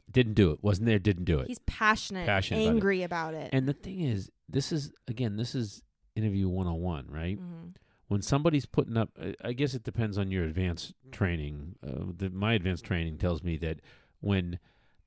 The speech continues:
Speaker 1: the bad guy's putting up strong denials, like, "Nope,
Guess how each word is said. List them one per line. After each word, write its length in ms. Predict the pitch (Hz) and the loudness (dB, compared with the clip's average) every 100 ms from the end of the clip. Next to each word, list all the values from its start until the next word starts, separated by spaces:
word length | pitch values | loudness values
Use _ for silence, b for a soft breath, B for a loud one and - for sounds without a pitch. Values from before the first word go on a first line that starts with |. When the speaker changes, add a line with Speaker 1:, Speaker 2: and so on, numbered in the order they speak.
| _ - | _ -2
Speaker 1:
the 80 | 95 | 2
bad 280 | 120 147 143 | 4 4 4
guy's 240 | 117 98 | 2 2
putting 340 | - 127 92 | 0 0 0
up 180 | 104 - | -4 -4
strong 580 | - - 101 98 101 98 | -12 -4 2 4 4 2
denials, 920 | 98 95 95 107 127 139 123 - - _ _ _ - | 2 2 4 4 4 -2 -4 -14 -20 _ _ _ -6
like, 240 | 92 87 - _ _ _ _ _ - | -4 -4 -10 _ _ _ _ _ 2
"Nope, 240 | 127 151 | 6 6